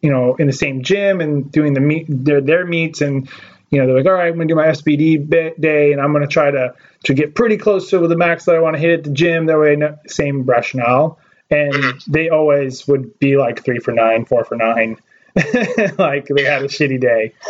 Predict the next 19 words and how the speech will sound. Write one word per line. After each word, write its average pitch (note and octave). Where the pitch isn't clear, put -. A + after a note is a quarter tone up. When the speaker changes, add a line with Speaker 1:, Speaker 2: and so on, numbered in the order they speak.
Speaker 2:
Well, B3
Speaker 1:
<laughs> -
Speaker 2:
like, A3
if G3
there's A#3
no, C#4
I E3+
have -
actually F#3
done D#3+
that D3+
before, D3+
'cause C3
the -
very F#3+
first, F3
like, B2+
my C#3+
first -